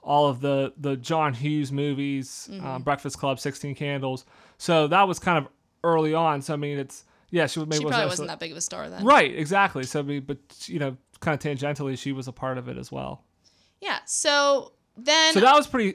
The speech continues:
Speaker 1: that was a pretty short-lived time period of it, right? And then it, it kind of went away for a while.
Speaker 2: Right.
Speaker 1: Um,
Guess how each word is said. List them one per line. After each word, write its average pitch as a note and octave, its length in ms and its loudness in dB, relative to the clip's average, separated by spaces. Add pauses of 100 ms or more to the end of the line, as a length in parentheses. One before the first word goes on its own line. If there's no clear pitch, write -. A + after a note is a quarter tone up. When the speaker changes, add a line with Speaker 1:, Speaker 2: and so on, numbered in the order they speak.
(120)
Speaker 1:
that G3 120 6
was A3 100 4
a G#3+ 60 4
pretty F#3+ 200 2
short-lived D3 920 0 (760)
time D3 340 0
period B2+ 420 -6
of B2 160 -6
it, B2 240 -10 (420)
right? C3+ 360 -4 (100)
And C#3+ 100 -4
then C3+ 160 -2
it, - 160 -8 (200)
it C#3+ 140 -8
kind D3+ 160 0
of C#3 60 -2
went C#3+ 160 0
away C#3+ 240 0
for C#3+ 220 -6
a C#3 80 -2
while. C3+ 600 0 (320)
Speaker 2:
Right. - 260 -8
Speaker 1:
Um, B2+ 380 -6